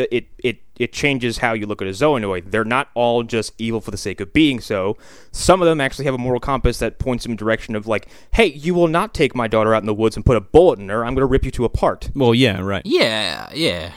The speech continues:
Speaker 1: Like, I don't care who my boss is and who the fuck Crane is. Like, you're not doing that.
Speaker 3: And, and I'm actually kind of into that aspect of it. Like, that is a cool twist,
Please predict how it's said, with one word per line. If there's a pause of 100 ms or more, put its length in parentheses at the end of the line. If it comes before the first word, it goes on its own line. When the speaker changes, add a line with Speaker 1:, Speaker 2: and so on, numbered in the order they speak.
(140)
Speaker 1:
Like,
I
don't
care
who
my
boss
is
and
who
the
fuck
Crane
is.
Like,
you're
not
doing
that.
Speaker 3:
And,
and
I'm
actually
kind
of
into
that
aspect
of
it.
Like,
that
is
a
cool
twist,